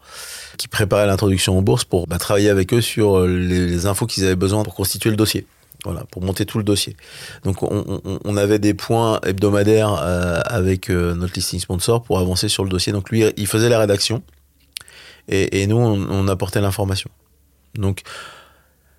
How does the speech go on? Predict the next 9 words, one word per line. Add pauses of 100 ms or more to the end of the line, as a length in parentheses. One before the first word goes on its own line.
(140)
ça,
ça
a
duré,
euh, (300)
de
septembre
à
janvier